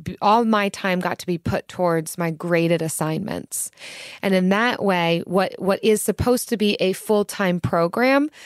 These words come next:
felt to me to be less than that.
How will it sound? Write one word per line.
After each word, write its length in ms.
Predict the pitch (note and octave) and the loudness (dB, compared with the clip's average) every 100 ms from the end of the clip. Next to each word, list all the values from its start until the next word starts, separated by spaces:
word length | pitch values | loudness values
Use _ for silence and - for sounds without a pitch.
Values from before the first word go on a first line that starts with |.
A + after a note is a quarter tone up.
| - | -18
felt 460 | - - A3+ A3+ - | -6 0 2 2 0
to 160 | G#3+ | 2
me 500 | G3 G3 G3 G#3+ A#3+ | 4 4 4 4 4
to 160 | A#3 G#3 | 2 0
be 180 | F#3 F3+ | 2 2
less 420 | E3+ E3 D#3+ - | 2 0 -2 -6
than 320 | - A2 - | -6 -6 -6
that. 440 | - - - - | -6 -6 -8 -12